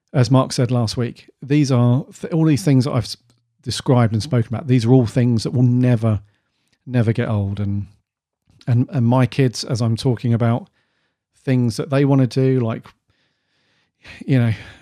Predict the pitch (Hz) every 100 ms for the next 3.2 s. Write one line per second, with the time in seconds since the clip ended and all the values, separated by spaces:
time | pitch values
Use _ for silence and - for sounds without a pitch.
0 | - - 120 117 113 104 - _ _ _
1 | _ 123 117 101 _ _ _ 135 117 135
2 | 117 - 120 104 117 104 104 135 127 127
3 | -